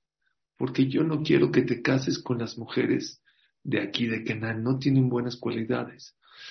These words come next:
Las que tenían buenas cualidades son las que están en Harán". Les, le cambió el chip completamente a Jacob.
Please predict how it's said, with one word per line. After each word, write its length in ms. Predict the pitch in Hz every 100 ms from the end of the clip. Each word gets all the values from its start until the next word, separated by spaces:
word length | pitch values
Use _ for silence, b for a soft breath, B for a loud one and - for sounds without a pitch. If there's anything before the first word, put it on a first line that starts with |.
| B B
Las 180 | - -
que 140 | 120
tenían 420 | - 120 147 151
buenas 320 | 151 147 147 -
cualidades 480 | 123 120 123 147
son 200 | 151 135
las 140 | 139 135
que 120 | 117
están 400 | - 123 131 147
en 80 | - -
Harán". 300 | 120 127 120
Les, 180 | 117 - -
le 100 | -
cambió 240 | - 131
el 80 | 151
chip 260 | 147 147 -
completamente 840 | 127 123 127 131 127 127 127 127
a 60 | 113
Jacob. 320 | - 110 -